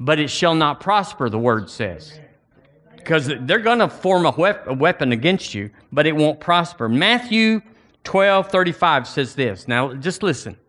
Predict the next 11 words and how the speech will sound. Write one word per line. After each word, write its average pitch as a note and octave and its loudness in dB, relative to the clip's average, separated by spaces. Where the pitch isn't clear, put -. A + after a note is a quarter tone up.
A C3 4
good G#3+ 0
man B2 0
out D3+ 2
of C3+ -2
the C3+ 0
good D3+ 0
treasure C#3+ 0
of A#2 0
his A2+ -8
heart C3 0